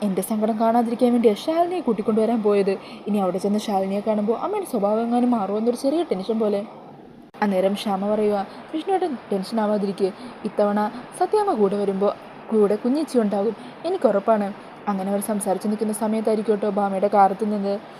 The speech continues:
അങ്ങനെ കാർ കാണുന്നതും വിഷ്ണു ഓടി പുറത്തേക്ക് പോകുവാണ്. അങ്ങനെ കൂടെ ശാലിനി വന്നിട്ടില്ലെന്ന് കാണുമ്പോൾ വിഷ്ണു വല്ല-, ആകെ അങ്ങ് വല്ലാണ്ടാകുവാണ് ട്ടോ. അങ്ങനെ ഭാമയോട് പോയി ചോദിക്കണേ,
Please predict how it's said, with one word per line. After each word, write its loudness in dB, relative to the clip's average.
അങ്ങനെ -2
കാർ 2
കാണുന്നതും 2
വിഷ്ണു -4
ഓടി 2
പുറത്തേക്ക് 4
പോകുവാണ്. 4
അങ്ങനെ -2
കൂടെ 0
ശാലിനി 0
വന്നിട്ടില്ലെന്ന് -2
കാണുമ്പോൾ 0
വിഷ്ണു -4
വല്ല-, 2
ആകെ 0
അങ്ങ് 0
വല്ലാണ്ടാകുവാണ് 2
ട്ടോ. 4
അങ്ങനെ 0
ഭാമയോട് 0
പോയി 4
ചോദിക്കണേ, 2